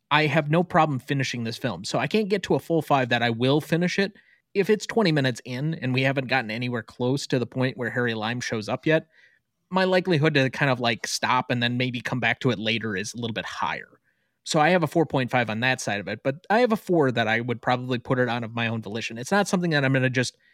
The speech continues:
go out of my way to put on, but it's not something that I would object to either. It's gonna be one of those kind of rotational ones where I know it's a fun, it's a easily enjoyable film, and one that I can just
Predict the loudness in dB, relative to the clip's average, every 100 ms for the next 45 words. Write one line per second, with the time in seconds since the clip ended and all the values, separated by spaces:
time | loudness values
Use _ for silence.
0 | _ -8 2 2 4 2 2 2 2 4
1 | 4 2 0 0 2 4 2 2 2 0
2 | 2 2 2 0 0 2 2 2 0 -2
3 | -4 -2 -4 -4 -6 -6 -4 -4 0 2
4 | 0 -2 _ _ _ _ -2 0 2 0
5 | 2 2 4 4 4 2 0 0 0 0
6 | -2 -2 -2 0 0 -2 -2 -4 -4 -6
7 | -4 -2 0 0 2 4 4 2 0 -12
8 | _ _ _ _ -6 -6 0 2 4 2
9 | 0 -4 -2 -2 -2 -6 -6 -4 -4 -4
10 | -8 _ -2 0 0 0 0 -2 0 2
11 | 2 2 -2 -4 -2 0 0 -4 -10 _
12 | _ _ _ _ 0 0 0 0 2 4
13 | 2 2 0 -2 -2 -4 -6